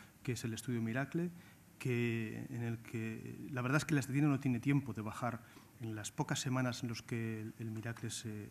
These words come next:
se mantuvo activo, no tiene tiempo de bajar las cifras, no hay tiempo metabólico de bajar las cifras. Muy probablemente, eh, eh, la estatina a dosis altas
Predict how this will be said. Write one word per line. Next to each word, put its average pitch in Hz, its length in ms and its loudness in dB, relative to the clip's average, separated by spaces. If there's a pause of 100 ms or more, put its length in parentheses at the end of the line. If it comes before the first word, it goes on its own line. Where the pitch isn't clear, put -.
se - 220 -6
mantuvo 120 420 2
activo, 147 400 2 (400)
no 143 180 8
tiene 143 240 8
tiempo 139 360 6
de 117 80 2
bajar 113 260 0
las 104 160 -4
cifras, 110 380 0
no 127 180 6
hay 127 160 6
tiempo 139 320 6
metabólico 123 480 2
de 113 60 0
bajar 110 240 -4
las 110 160 -6
cifras. 117 240 -2
Muy 139 100 6
probablemente, 127 520 2
eh, 143 40 2 (560)
eh, 117 960 -4
la 117 140 0
estatina 143 800 6
a 120 140 -2
dosis 127 420 0
altas 139 480 2